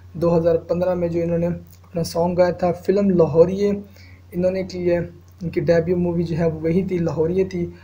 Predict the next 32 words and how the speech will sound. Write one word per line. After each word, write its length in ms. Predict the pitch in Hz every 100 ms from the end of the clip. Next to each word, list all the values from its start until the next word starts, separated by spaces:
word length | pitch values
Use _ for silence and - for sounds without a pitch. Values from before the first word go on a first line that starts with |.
| - - -
उसके 240 | - 196
बाद 260 | 180 190 185
अगर 200 | 180 175
बात 300 | 175 170 190
करें 140 | 180
personal 480 | 180 185 180 220 214
life 220 | 208 208
के 100 | 208
बारे 260 | 185 190 190
में, 160 | 196
तो 80 | 190
बाईस 440 | 147 165 170 185
दिसंबर 360 | 175 170 180 180
नाइनटीन 500 | 175 170 180 180 185
नाइंटी 340 | 185 175 175
टू 280 | 151 - 170
को 180 | 180 180
पैदा 340 | 147 156 160
हुई। 220 | 185 190 190 - - -
इसके 280 | - - 196
according 480 | 175 - 175 180
दो 180 | 165 170
हज़ार 280 | 165 165 170
बीस 340 | 151 175 175
में 100 | 190
जो 100 | 175
इनकी 280 | 175 170 175 -
एज 180 | 175 175
बनती 340 | 156 170 170
है, 60 | 170
वो 100 | 165
ट्वेंटी 480 | 160 165 156 175